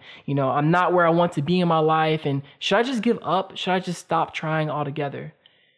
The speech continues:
That's what I've been battling. And as a life coach, you know, I help people get through those moments in their life. I help people get through the phase where they feel like giving up, get through the phase where they feel like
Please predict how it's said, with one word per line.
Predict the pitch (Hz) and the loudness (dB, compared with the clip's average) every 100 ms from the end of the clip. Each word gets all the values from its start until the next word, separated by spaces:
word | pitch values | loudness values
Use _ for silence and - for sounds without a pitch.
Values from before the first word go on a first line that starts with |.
| _ _ _ | _ _ _
That's | 180 208 202 | -2 0 0
what | |
I've | 185 175 | 2 2
been | 160 | 0
battling. | 143 139 135 127 151 185 _ _ _ _ _ | 0 -2 -2 -6 -14 -18 _ _ _ _ _
And | 156 156 151 151 151 - _ _ _ _ _ | -4 -2 0 -2 -4 -8 _ _ _ _ _
as | - 175 | -2 0
a | 165 | 2
life | 185 262 - | 2 2 0
coach, | 190 160 160 - - - - | 0 0 0 -6 -10 -14 -4
you | 160 | 0
know, | 156 | 2
I | 226 | 2
help | 180 196 220 220 | 0 0 0 0
people | 202 180 170 | -2 0 0
get | 131 208 190 - | 0 -2 0 -4
through | 165 | -2
those | 156 151 | -2 -2
moments | 143 143 143 | -2 -4 -6
in | |
their | 143 | -8
life. | 135 - | -8 -2
I | 185 | 0
help | 190 208 202 | 2 0 -2
people | 190 175 160 147 - - _ 165 | -4 -2 -4 -4 -12 -20 _ -6
get | 143 202 202 | 0 0 0
through | 180 | -2
the | 165 | -2
phase | - 165 160 156 | 0 0 0 0
where | 147 | 0
they | 151 | 0
feel | 147 170 | -2 -2
like | 160 151 | -2 -2
giving | 156 147 147 | -2 -2 -2
up, | 139 139 | -2 -2
get | 175 170 | -6 -4
through | 170 | -6
the | |
phase | 151 156 151 156 | -4 -4 -2 -4
where | |
they | 151 | -8
feel | 147 160 | -6 -4
like | 156 147 | -2 -4